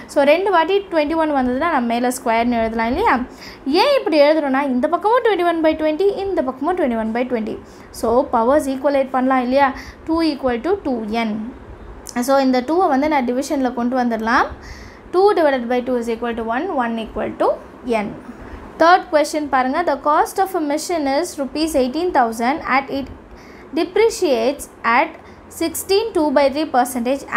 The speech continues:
annually. Its value after two years will be. ரெண்டு வருஷம் கழிச்சு அதோட value என்ன இருக்கும்னு கேக்குறாங்க. So, cost of machine எவ்வளோன்னு கொடுத்துட்டாங்க, depreciating வேல்யூவும் கொடுத்துட்டாங்க, அஹ்,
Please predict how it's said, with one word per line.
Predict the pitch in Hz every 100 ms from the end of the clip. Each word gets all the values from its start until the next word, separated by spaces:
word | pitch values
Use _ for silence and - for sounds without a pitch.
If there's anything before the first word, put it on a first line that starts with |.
| 247
annually. | 302 330 277 226 226 247 277 240 - - -
Its | 269 262
value | 254 262 330 311 254
after | - 330 330
two | 349 349 311
years | 269 262 233
will | 214
be. | 240 226
ரெண்டு | 254 277
வருஷம் | 254 320 294
கழிச்சு | 226 226 320
அதோட | 254 226 214
value | 226 247 220
என்ன | 233
இருக்கும்னு | 226 240 240
கேக்குறாங்க. | 220 220 214 277 508 - - - -
So, | 277 285
cost | 330 415 415
of | 403 370
machine | 311 330 294
எவ்வளோன்னு | 269 285
கொடுத்துட்டாங்க, | 277 247 262 269 294
depreciating | 254 294 294 262 240 226 220
வேல்யூவும் | 226 254 269 262
கொடுத்துட்டாங்க, | 240 - 220 247 294 - - 214
அஹ், | 214